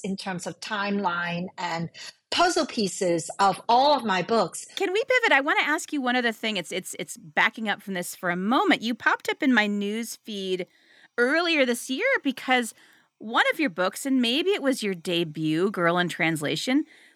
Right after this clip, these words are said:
Speaker 2: was on a list of books considered to be banned. And I have read all your books, and other than maybe some teenagers kissing one time and some other people dancing and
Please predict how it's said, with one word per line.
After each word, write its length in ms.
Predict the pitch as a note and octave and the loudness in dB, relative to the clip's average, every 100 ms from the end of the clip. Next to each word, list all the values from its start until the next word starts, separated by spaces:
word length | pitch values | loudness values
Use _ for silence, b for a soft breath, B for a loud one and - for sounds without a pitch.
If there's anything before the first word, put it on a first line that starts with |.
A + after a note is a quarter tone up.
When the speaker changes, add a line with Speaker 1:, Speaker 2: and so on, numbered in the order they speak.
| - | -2
Speaker 2:
was 220 | B3 G#3+ | 0 2
on 240 | G3+ G#3+ C4+ | 4 4 4
a 40 | |
list 340 | G#3+ D#4 - A3 | 0 -2 -2 -8
of 180 | D#3+ | -8
books 340 | D#3+ G#3+ - - _ - - - | -8 -8 -8 -16 _ -20 -20 -8
considered 540 | A3 - - G#3 A#3 G#3+ | -6 -4 -2 0 0 -4
to 140 | - G3 | -10 -8
be 180 | G#3 | -6
banned. 720 | D#3+ C3 D#3 D#3 E3 C4+ G4+ - - | -8 -6 -4 2 2 2 -2 -8 -2
And 140 | D#4 | 0
I 40 | - | 2
have 440 | C5 C5+ A4+ G#4+ | 2 4 4 4
read 80 | E4 | 4
all 260 | A#3+ C4 D#4+ | 4 4 4
your 200 | E4 E4+ | 0 0
books, 540 | G3+ G#3 D#4+ - - - b b | 2 2 2 -4 -12 -14 b b
and 140 | - C4 | 0 4
other 160 | C#4 G#4 | 4 4
than 200 | A#4 E4+ | 2 2
maybe 260 | D4+ D#4+ | 0 0
some 240 | F4+ F4 D4 | -2 -2 -4
teenagers 540 | - C#4 D4+ D4+ B3+ | -2 0 0 -2 -4
kissing 400 | - B3 - F4 | -4 -6 -2 0
one 180 | F4+ F4+ | 2 0
time 580 | F#4 F4+ F4+ F4+ F4+ C#4 | 4 6 8 6 4 0
and 140 | B3 | -2
some 160 | B3+ B3 | -2 0
other 160 | C#4 | 0
people 360 | D#4+ D4 B3 G3+ | -2 -4 -4 -8
dancing 640 | D3+ E3 A3+ B3 D4+ D4 | -2 2 2 0 -4 -2
and 120 | G#3+ | -2